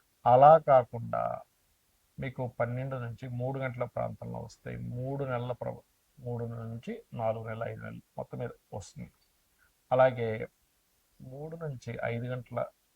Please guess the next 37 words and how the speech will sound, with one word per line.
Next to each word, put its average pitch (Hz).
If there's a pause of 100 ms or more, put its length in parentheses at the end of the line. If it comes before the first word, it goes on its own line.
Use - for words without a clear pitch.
(140)
వ్యవధిలో 113
కనుక 110
వస్తే - (140)
వన్ 113
మంత్లో 117 (640)
అయ్యే 117
ఛాన్సెస్ 110
ఉంటుంది. 113 (160)
ఐదు 131
నుంచి 139
ఆరు 117
గంటల 117 (560)
సమయంలో 123
తెల్లవారుజామున 110
మీకు 110
కనుక -
వస్తే - (680)
అది 139 (1000)
టెన్ 143
to 151
ఫిఫ్టీన్ 123
డేస్, - (200)
టెన్ 131
డేస్‌లో 127
కూడా 135
అవ్వచ్చు. 117 (440)
నిద్ర 135
లేస్తూ 131
లేస్తూ 147
నాకు 127
ఒక 113
స్వప్నం 131
వచ్చిందని 123
నిద్రలో 120
వెంటనే 113
నిద్ర 113
లేచాను, 113